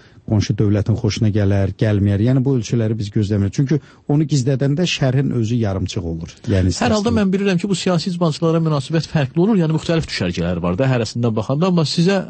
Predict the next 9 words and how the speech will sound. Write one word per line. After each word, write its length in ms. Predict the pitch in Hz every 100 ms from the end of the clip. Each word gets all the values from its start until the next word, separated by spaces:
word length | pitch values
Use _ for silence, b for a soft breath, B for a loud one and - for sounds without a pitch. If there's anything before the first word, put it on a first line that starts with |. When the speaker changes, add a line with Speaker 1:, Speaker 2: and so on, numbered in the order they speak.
| 160
Speaker 2:
hamı 300 | 175 160 156 139 -
belə 240 | 135 143 143 156 147 131
müsbət 320 | 135 - 170
baxa 240 | - 135 120
bilirdi 400 | 117 113 85 98
ən 160 | 107
azı, 240 | 101 104 151
çünki 380 | - 147 156 139
gileylənən 480 | 165 160 156 160